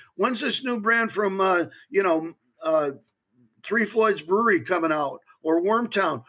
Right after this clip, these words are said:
When's the next Wormtown, uh, re-, brand release or new limited coming out?" They've got that information if you did your homework. So I think it's important for everybody to be on the same page.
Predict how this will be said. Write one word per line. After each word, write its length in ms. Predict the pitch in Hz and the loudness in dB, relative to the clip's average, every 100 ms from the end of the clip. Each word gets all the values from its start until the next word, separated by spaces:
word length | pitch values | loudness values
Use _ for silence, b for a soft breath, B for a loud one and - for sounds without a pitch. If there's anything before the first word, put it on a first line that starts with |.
| b | b
When's 300 | 180 240 233 | -2 0 0
the 80 | 247 | 2
next 260 | 233 226 220 | 2 0 -2
Wormtown, 600 | 220 220 214 202 196 170 | -2 -2 0 0 0 -4
uh, 280 | 180 175 160 151 _ | -2 0 0 -4 _
re-, 160 | 175 185 | 0 0
brand 380 | 175 214 233 | 2 2 2
release 420 | 208 190 185 170 175 | 2 4 4 2 -2
or 120 | 165 | -4
new 400 | 180 208 202 143 b b _ | 0 0 0 -4 b b _
limited 520 | 180 220 226 196 156 | -2 0 0 0 0
coming 240 | 175 170 160 | -2 -2 -2
out?" 140 | 135 - 165 165 | -4 -6 -8 0
They've 300 | 214 208 180 | 2 2 2
got 360 | 185 190 196 | 2 2 0
that 200 | 185 185 | 0 2
information 840 | 180 180 185 175 185 185 160 143 139 B B - | 2 0 -2 0 0 -2 -6 -8 -12 B B 0
if 240 | 160 120 | 0 0
you 200 | 165 185 | -6 0
did 220 | 170 156 | 2 2
your 220 | 160 160 | 2 2
homework. 380 | 151 151 120 - _ | 0 -4 -6 -10 _
So 460 | - 165 165 165 - b b _ _ 165 | -4 2 4 4 0 b b _ _ -2
I 80 | |
think 180 | 175 220 | 0 0
it's 140 | 214 190 | 0 -2
important 500 | 151 175 185 175 156 | -2 0 0 0 -6
for 320 | 165 147 147 | -2 -2 0
everybody 540 | 160 175 165 165 160 | 0 0 2 2 2
to 120 | 160 | -2
be 120 | 151 156 | -2 -2
on 100 | 147 | -2
the 80 | |
same 300 | 127 160 151 | -4 -4 -2
page. 360 | 139 190 196 - | 0 2 2 -2